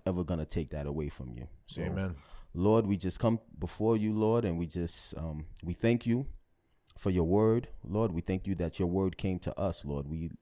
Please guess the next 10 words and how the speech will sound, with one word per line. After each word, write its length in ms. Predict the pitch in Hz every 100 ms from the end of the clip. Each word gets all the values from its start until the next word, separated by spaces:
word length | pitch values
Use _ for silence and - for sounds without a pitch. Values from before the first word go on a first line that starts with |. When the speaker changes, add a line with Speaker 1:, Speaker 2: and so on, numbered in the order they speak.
| _ _ -
Speaker 1:
thank 180 | 92 92
you 80 | 82
that 260 | 73 -
you 120 | 110
came 240 | 110 95 87
to 140 | - -
us 420 | 85 82 - - _ _ - - - -
and 160 | 76
that, 220 | 76 76 73
um, 360 | 73 71 71